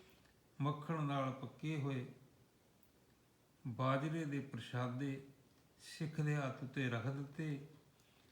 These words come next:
ਉੱਪਰ ਮੱਖਣ ਲੱਖ ਰੱਖਿਆ ਤੇ ਕਹਿ,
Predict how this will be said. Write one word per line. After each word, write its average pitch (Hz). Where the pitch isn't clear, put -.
ਉੱਪਰ 165
ਮੱਖਣ 170
ਲੱਖ 139
ਰੱਖਿਆ 110
ਤੇ 127
ਕਹਿ, 151